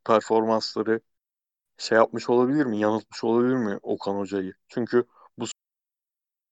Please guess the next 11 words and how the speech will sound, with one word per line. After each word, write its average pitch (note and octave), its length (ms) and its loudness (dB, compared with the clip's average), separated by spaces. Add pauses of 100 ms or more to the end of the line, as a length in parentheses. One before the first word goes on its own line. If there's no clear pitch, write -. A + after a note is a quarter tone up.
(500)
sene C3 140 2 (440)
geçen B2+ 280 4
seneki C3 420 -4
gibi C3 200 -4
olmayacak B2 600 2
diye G2+ 180 -4
düşünüyordum F#2+ 480 -8
ben G2 220 -6
büyük A2 240 -2
maç G#2 220 0
tercihlerinde. G2 880 -2